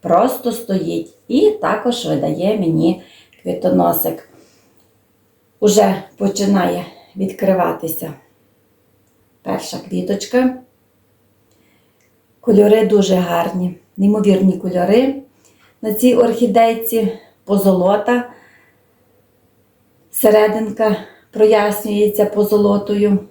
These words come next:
виблискує. Також пудрові кольори різних відтінків видаються, і сама форма квітки виглядає так, як метелик. Самі її бутони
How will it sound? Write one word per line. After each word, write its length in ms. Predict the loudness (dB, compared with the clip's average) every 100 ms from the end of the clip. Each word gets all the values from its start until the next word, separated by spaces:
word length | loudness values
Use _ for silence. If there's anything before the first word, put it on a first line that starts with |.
| _ _ _ _ _ _ _
виблискує. 920 | -2 0 4 4 4 -2 -2 0 0 -2 -10 _ _ _ _ _ _
Також 420 | -6 -2 0 0
пудрові 560 | -2 2 4 6 4 2
кольори 760 | 0 2 2 2 2 4 2 -2 -8
різних 540 | 0 2 4 4 2 -2
відтінків 760 | -6 -4 0 0 0 -2 -4 -8 -18 _ _ _ _ _ _ _ 2
видаються, 760 | 4 6 4 4 2 0 -2
і 140 | -2 -2
сама 500 | 0 2 2 0 -4
форма 420 | -2 0 2 0
квітки 680 | -2 -2 -2 -2 -4 -4 -4 -14 _ _ -4
виглядає 640 | 2 2 2 0 0 0 -2
так, 300 | -2 -4 -4
як 260 | -6 -6
метелик. 600 | -4 -2 0 0 0 -6 -20 _ _ _ _ _ _ _ _ _ _ _ _ -4
Самі 380 | 2 4 6
її 300 | 4 0 2
бутони 720 | 2 2 0 0 2 2 -2